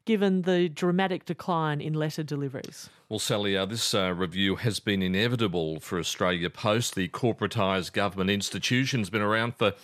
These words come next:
Speaker 2: two hundred and fourteen years. Uh, many might remember it as the Postmaster General's Department or the P M G, but those glory days of snail mail are over. The discussion paper just released raises some big challenges.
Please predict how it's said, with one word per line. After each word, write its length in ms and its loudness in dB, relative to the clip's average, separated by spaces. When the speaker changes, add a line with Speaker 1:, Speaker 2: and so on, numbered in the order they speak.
Speaker 2:
two 260 4
hundred 420 0
and 160 0
fourteen 600 2
years. 520 2
Uh, 140 2
many 220 0
might 260 0
remember 540 0
it 140 -2
as 100 0
the 100 -4
Postmaster 800 -4
General's 600 -2
Department 560 -2
or 120 0
the 120 -6
P 260 0
M 160 0
G, 260 0
but 200 0
those 320 2
glory 420 4
days 400 2
of 140 0
snail 480 0
mail 340 2
are 100 2
over. 440 2
The 100 -2
discussion 640 -2
paper 440 0
just 360 -4
released 320 0
raises 400 0
some 180 -4
big 220 -4
challenges. 720 0